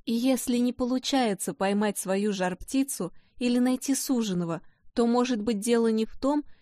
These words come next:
что нет в мире ни добра, ни любви, ни волшебства. Просто когда-то у какого-то камня на перепутье человек выбрал не свой путь, или не помог птенцу, выпавшему из гнезда,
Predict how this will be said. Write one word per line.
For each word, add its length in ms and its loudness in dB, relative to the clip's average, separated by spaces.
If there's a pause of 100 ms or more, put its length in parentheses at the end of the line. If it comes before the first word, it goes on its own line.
что 280 -2
нет 300 4
в 120 -4
мире 480 2
ни 160 0
добра, 560 2 (120)
ни 180 2
любви, 520 -2 (100)
ни 160 0
волшебства. 800 -2 (1120)
Просто 480 2
когда-то 720 0 (260)
у 80 0
какого-то 640 2
камня 480 2
на 120 2
перепутье 760 -2 (220)
человек 500 2
выбрал 540 2
не 160 0
свой 340 0
путь, 440 -4 (480)
или 380 0 (120)
не 160 2
помог 400 4
птенцу, 520 2
выпавшему 640 -2
из 140 0
гнезда, 520 0